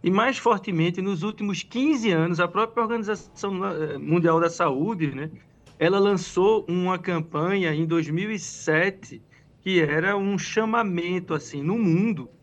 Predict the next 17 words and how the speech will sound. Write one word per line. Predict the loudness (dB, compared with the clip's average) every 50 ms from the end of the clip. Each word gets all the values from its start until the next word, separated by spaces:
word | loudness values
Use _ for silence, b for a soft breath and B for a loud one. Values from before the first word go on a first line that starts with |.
| b b b b b b b b b -2
dizendo, | 0 0 2 2 4 4 4 4 2 2
"Não | 2 2 2 0 -2 -4 0 2
existe | 2 2 2 0 0 -2 -2 -4 -8
saúde | -4 0 2 2 4 4 2 2 0 -2 -4 -6 -8 -10 -14 -20 _ _ _ _
se | -8 -4 0
não | 0 2 2 4
houver | 2 2 2 0 -2 -4 -4
saúde | -6 -6 -4 -4 -4 -4 -4
mental." | -6 -6 -8 -4 -2 -2 -2 -2 -4 -6 -14 -20 -20 -20 -20 -20 -20 -20 _ -20 -20 -14 -6
Então, | -4 -4 0 2 2 2 2
foi | 2 2 2 0
feita | 0 0 2 2 2 2 0 -2
uma | -2 -2 -4
forte | -4 -2 0 0 0 -2 -4
campanha | -8 -8 -8 -8 -6 -4 -2 0 0 0 0
no | 0 0 -2 -2
mundo | -2 -2 -2 0 0 0 -2 -2 -4 -8 -8 -8 -8